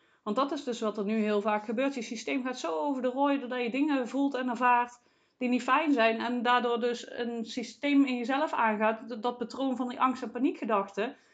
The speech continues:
Hè, dat creëert enorm veel stress voor je lijf. En dat wil je heel langzaamaan om gaan turnen.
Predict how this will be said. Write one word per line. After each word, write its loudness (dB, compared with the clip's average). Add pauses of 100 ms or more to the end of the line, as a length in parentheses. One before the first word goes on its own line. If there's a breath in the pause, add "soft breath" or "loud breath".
(360 soft breath)
Hè, 4 (560)
dat 0
creëert 2
enorm 4
veel 2
stress -2
voor -2
je 4
lijf. 2 (1400)
En 0
dat 6
wil 2
je 4
heel 6
langzaamaan 2 (800)
om 4
gaan 2
turnen. 0